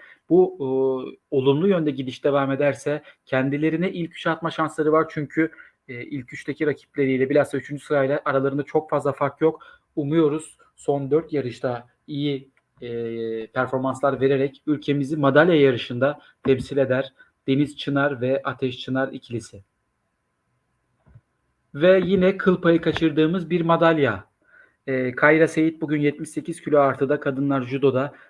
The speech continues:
sahne aldı. E, son otuz iki turunda Kamerunlu rakibi Atangana'yı Vazari ile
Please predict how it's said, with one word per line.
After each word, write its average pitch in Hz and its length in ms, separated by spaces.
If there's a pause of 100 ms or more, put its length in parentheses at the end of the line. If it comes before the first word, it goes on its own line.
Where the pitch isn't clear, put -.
sahne 143 420
aldı. 151 480 (260)
E, 131 140
son 160 180
otuz 170 200
iki 170 160
turunda 165 320
Kamerunlu 160 420
rakibi 151 300
Atangana'yı 143 560
Vazari 135 420
ile 123 280